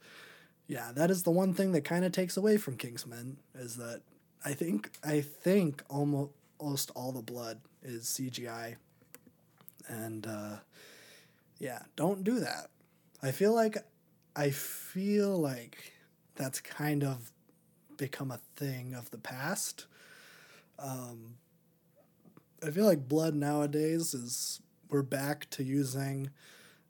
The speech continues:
squibs and, uh, like, real fake blood as opposed to fake, fake blood. Uh,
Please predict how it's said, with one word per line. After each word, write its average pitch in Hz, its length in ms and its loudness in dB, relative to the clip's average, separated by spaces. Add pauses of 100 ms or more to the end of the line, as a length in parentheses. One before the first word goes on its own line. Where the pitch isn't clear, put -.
squibs 143 960 0
and, 131 580 -4
uh, 123 420 -8 (380)
like, 120 280 -8
real 131 580 -2 (180)
fake 135 440 -4
blood 135 460 -2 (720)
as 127 160 -6
opposed 131 480 -4
to 117 180 -6
fake, 139 380 -4
fake 143 440 -2
blood. 147 400 0 (1120)
Uh, 123 500 -8